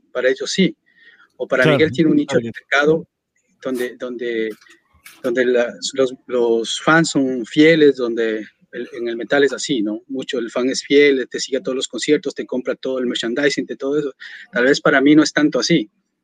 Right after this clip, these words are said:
Speaker 1: Tal vez la gente compra más bien la camiseta porque le parece chévere y la puede ir llevando todos los días, no necesariamente que sea rockero, sea, mi público es un poco diferente, que,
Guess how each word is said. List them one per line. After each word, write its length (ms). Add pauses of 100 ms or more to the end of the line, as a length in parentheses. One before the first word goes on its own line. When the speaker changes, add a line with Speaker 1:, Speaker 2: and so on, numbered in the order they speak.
(240)
Speaker 1:
Tal 100
vez 120
la 80
gente 340
compra 580
más 180
bien 160
la 80
camiseta 560
porque 240
le 80
parece 300
chévere 260
y 40
la 80
puede 200
ir 60
llevando 320
todos 180
los 160
días, 360
no 120
necesariamente 640
que 100
sea 200
rockero, 440 (260)
sea, 80
mi 100
público 360
es 80
un 100
poco 240
diferente, 580 (1040)
que, 220